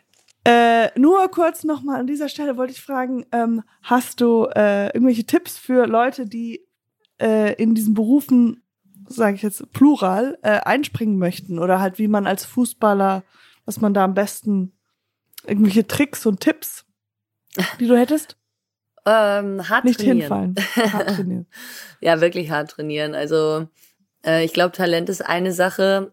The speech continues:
Speaker 2: aber der Wille, etwas durchzuziehen, der ist dann immer noch wichtiger. Also nur wenn ein, nur weil jemand einem irgendwie sagt,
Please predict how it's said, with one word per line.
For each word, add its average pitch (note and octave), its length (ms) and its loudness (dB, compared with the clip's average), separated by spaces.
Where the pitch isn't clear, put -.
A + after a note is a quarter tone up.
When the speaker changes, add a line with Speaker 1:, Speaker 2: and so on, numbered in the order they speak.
Speaker 2:
aber D#3+ 640 -2
der E3 240 2
Wille, G3 440 4
etwas E3+ 320 -6
durchzuziehen, E3 960 -4
der E3 220 2
ist E3 140 -6
dann E3 160 0
immer E3 220 -2
noch D#3+ 500 -6
wichtiger. D#3 680 -2
Also D#3+ 460 0
nur F3+ 300 2
wenn F3+ 200 0
ein, E3 400 -2
nur F3+ 160 -4
weil E3+ 220 2
jemand E3 380 -2
einem D#3+ 220 -2
irgendwie D#3+ 300 -6
sagt, D#3+ 480 -4